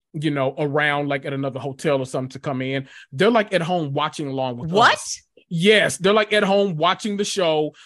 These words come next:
Speaker 1: So, like, they fall in love with, like, people on the show. So they come in, they're like, "Oh, I'm getting Mehdi. Like, Mehdi is who I want. That's who I'm going after." Like, they come
Speaker 2: How
Speaker 1: in
Speaker 2: are
Speaker 1: with a
Speaker 2: they
Speaker 1: plan.
Speaker 2: watching?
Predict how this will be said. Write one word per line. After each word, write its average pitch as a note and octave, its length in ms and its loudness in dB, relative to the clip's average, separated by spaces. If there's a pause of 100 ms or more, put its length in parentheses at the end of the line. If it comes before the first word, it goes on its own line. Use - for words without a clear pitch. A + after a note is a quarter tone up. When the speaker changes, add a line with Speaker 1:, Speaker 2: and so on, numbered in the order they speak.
Speaker 1:
So, - 140 -6
like, D#3+ 260 -2
they G3+ 180 2
fall A#3 280 0
in F#3 120 -4
love F3+ 200 -2
with, E3 100 -10
like, D3+ 140 -6
people D#3+ 240 -6
on D3+ 140 -2
the D3 60 -8
show. D#3+ 220 -2
So D#3 140 -8
they F3+ 120 2
come F#3+ 280 -4
in, F3+ 180 -4
they're E3+ 100 -6
like, D3 220 -6 (240)
"Oh, C3+ 320 0
I'm F3+ 220 -2
getting D3+ 340 -2
Mehdi. B2+ 320 -10
Like, C3 260 -10
Mehdi E3+ 400 2
is D#3+ 120 -2
who F3 120 0
I C#3+ 100 2
want. D3+ 480 -2 (320)
That's E3 300 0
who E3+ 100 0
I'm D#3+ 140 -2
going D3+ 300 -4
after." A#2+ 520 -10
Like, E3 200 0
they G#3 80 6
come D#4 180 6
Speaker 2:
How A4+ 60 6
Speaker 1:
in A4+ 60 8
Speaker 2:
are A4+ 140 6
Speaker 1:
with - 100 4
a F#4+ 40 4
Speaker 2:
they F#4+ 80 2
Speaker 1:
plan. - 180 2
Speaker 2:
watching? C3+ 800 0